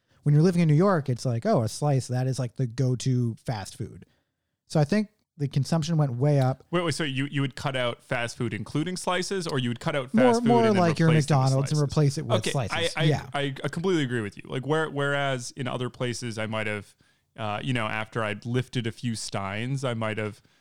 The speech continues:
Speaker 2: tried to go to a Wendy's or something. Uh, here, it's like, I,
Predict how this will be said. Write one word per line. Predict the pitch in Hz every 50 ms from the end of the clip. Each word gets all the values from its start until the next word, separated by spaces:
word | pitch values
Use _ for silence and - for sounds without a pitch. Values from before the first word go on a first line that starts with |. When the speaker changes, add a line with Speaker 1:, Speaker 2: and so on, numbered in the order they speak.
| _ _
Speaker 2:
tried | - - - 120 110 107 107 104
to | - 113
go | 107 113 110 107
to | 110 110 107
a | 104
Wendy's | 101 104 117 117 113 117 113 113 113 104
or | 107 104
something. | 98 - 113 107 101 98 - 104 101 101 101 101 - -
Uh, | - 107 104 101 113
here, | 107 - 190 196 165 156 143 127
it's | 123 - -
like, | 117 107 104 - -
I, | 113 107